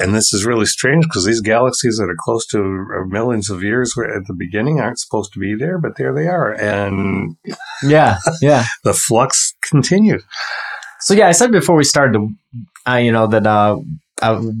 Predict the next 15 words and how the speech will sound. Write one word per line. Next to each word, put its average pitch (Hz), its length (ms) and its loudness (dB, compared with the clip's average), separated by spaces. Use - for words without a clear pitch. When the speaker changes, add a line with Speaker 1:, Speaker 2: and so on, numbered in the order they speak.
Speaker 2:
I 110 60 0
was 110 100 0
gonna 120 140 0
ask 113 220 2
some, 101 320 0
some - 200 -2
hard 104 260 2
questions. 85 500 -2
And 95 280 0
so - 160 0
before 147 340 4
we 151 100 4
get 135 180 2
into 127 440 2
'em, 92 180 -2